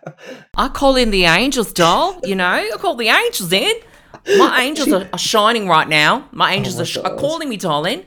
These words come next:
Speaker 2: Oh my God. And that's, like, in episode one, she, like, I think Gina, or it's, it's very early anyway, Gina asked her to, like, give her little psychic reading, and she basically says that, um,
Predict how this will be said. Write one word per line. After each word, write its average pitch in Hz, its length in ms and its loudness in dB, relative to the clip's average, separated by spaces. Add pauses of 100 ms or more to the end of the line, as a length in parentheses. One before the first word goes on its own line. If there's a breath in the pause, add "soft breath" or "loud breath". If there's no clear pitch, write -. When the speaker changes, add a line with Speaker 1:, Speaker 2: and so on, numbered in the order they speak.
Speaker 2:
Oh 127 160 -8
my 127 120 -10
God. 131 120 -8
And 156 140 0
that's, 151 240 -2
like, 160 160 0
in 160 120 0
episode 156 280 0
one, 151 220 -2
she, 143 220 -8
like, 127 420 -4 (120)
I 143 60 -12
think 165 320 -10
Gina, 147 600 -4 (200)
or 139 140 0
it's, 127 120 -6
it's 139 460 -6
very 131 240 0
early 123 220 -2
anyway, 110 240 -6
Gina 120 260 -10
asked 113 260 -10
her 123 100 -10
to, 123 120 -14
like, 107 340 -10 (300 soft breath)
give 120 120 -8
her 127 60 -4
little 123 160 -6
psychic 127 420 -2
reading, 120 300 -2
and 113 140 -8
she 127 80 -12
basically 113 280 -6
says 110 260 -4
that, 110 180 -4
um, 98 360 -8